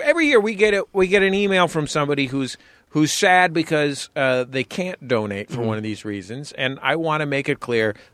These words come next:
Speaker 1: those people should not be sad. They're doing their part. Number one,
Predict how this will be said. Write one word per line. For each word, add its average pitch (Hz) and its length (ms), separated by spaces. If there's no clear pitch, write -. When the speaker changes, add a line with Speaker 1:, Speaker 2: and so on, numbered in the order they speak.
Speaker 1:
those 139 200
people 135 260
should 123 180
not 107 180
be 101 120
sad. 92 260
They're 98 120
doing 90 200
their 87 120
part. - 260
Number 165 320
one, 117 240